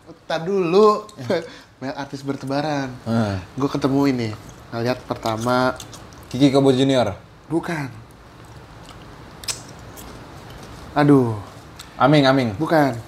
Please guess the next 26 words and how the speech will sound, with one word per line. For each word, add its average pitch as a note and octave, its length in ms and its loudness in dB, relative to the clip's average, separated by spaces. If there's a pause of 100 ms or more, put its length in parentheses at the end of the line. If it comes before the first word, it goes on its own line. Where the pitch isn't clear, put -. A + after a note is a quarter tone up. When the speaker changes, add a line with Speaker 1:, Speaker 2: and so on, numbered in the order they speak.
(160)
Speaker 1:
Net D3 200 0
T D#3 120 2
V. D3 100 -4 (1200)
Speaker 2:
Hmm? A#2+ 220 -2 (420)
Speaker 1:
Ada C#3+ 360 4
acaranya C3 580 -2
dulu C#3 240 0
ini, C3+ 220 -2 (180)
Kesempurnaan C#3 520 0
Cinta C3 300 -2
ya? B2+ 140 -2 (580)
Aduh, C#3 220 4
pasti B2+ 220 0
lu C#3+ 120 6
lupa C#3 140 8 (160)
lu. G#3 80 6
Speaker 2:
Aduh, G3+ 160 4
tahu F#3+ 200 6
gua G3 120 2
namanya... F#3+ 260 0
Kini, F3+ 220 -6 (280)
ini. G#3 220 0 (2250)
Speaker 1:
Siapa - 160 2
Speaker 2:
Aduh, G3 160 10
Speaker 1:
tuh? F#3 80 8
Speaker 2:
namanya E3+ 460 6